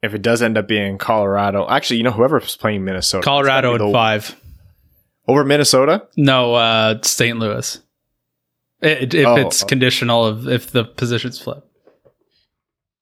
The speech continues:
Speaker 1: If you take the Colorado-Minnesota series as it stands now, I,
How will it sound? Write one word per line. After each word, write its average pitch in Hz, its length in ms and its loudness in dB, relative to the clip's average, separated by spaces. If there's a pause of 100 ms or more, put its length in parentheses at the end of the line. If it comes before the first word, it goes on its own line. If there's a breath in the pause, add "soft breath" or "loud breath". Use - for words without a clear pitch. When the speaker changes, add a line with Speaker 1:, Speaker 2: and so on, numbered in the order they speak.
(140)
Speaker 1:
If 120 200 0
you 143 240 4
take 135 500 -4
the 117 240 -2
Colorado-Minnesota 101 1000 -2
series 95 340 -2
as 92 120 -8
it 87 40 -10
stands 90 400 -4
now, 80 320 -12 (180)
I, 117 880 2